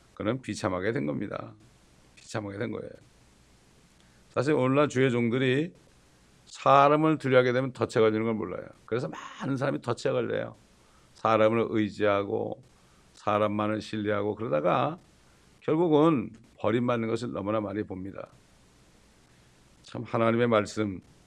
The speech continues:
이 말씀이 진실인데 지금 시드기야는 그 하나님의 말씀을 또 듣기를 원하는데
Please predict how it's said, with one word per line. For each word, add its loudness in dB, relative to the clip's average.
이 -2
말씀이 0
진실인데 -4
지금 0
시드기야는 4
그 -2
하나님의 2
말씀을 0
또 0
듣기를 0
원하는데 4